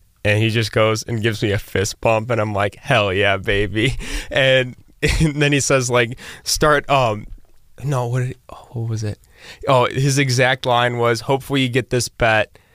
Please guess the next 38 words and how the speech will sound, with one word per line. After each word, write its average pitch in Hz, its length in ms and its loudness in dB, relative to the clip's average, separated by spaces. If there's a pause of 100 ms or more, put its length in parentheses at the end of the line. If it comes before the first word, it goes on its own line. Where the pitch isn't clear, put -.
(120)
so - 160 -2
then 123 200 2
you 120 100 0
could 117 260 -4 (460)
be 135 160 4
done 127 580 2
and 127 140 0
remain 123 320 2
undefeated, 117 720 0 (300)
go 123 160 4
one 120 240 4
and 113 120 0
oh." 107 180 4
And 107 100 0
I'm 107 120 -2
like, 107 200 0 (280)
"You - 120 -18
kidding 127 240 0
me? 143 80 0
This 156 200 -2
is - 100 -4
only 123 160 2
the 117 100 0
start, 165 440 2
my 156 120 2
man." 151 320 2
<laughs> - 0 -
And 170 200 0
we 180 120 0
both 160 260 2
just 170 200 0
started 143 280 2
losing 127 480 0
it. 117 160 0 (320)
But 147 120 2
yeah, 190 240 2
so 151 440 2
basically, 156 540 2